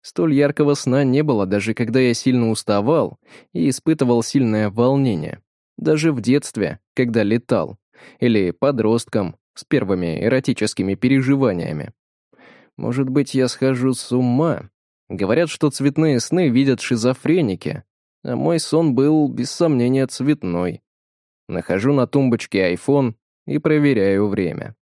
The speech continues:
Семь пятнадцать утра. Пятнадцатое мая две тысячи девятнадцатого года.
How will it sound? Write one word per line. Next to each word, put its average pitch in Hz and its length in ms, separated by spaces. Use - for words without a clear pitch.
Семь 131 300
пятнадцать 123 640
утра. 110 500
Пятнадцатое 92 720
мая 123 560
две 135 240
тысячи 117 500
девятнадцатого 107 840
года. 107 440